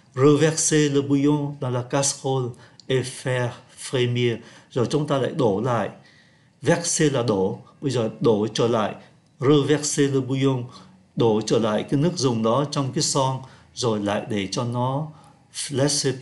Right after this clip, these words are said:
frémir, để cho nó sôi liu riu. Y ajouter les crevettes décortiquées. Những cái con, ờ, tôm sau khi đã được, ờ, bóc vỏ,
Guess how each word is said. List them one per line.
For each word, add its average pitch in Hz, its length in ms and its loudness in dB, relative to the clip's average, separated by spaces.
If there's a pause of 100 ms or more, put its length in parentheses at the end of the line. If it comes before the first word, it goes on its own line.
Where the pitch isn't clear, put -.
frémir, 127 400 -2
để 104 180 -4
cho 131 120 -4
nó 123 180 -4
sôi 131 340 -2
liu 123 280 -4
riu. 127 240 -4 (680)
Y 156 320 4 (100)
ajouter 143 800 2
les 131 100 -2 (100)
crevettes 143 480 2
décortiquées. 131 760 -2 (560)
Những 147 140 4
cái 190 140 0
con, 143 360 2
ờ, 139 260 2 (120)
tôm 143 300 4 (240)
sau 135 280 0
khi 147 120 -4
đã 139 100 -2 (120)
được, 135 220 -2 (120)
ờ, 110 340 -8
bóc 165 220 -4
vỏ, 113 400 0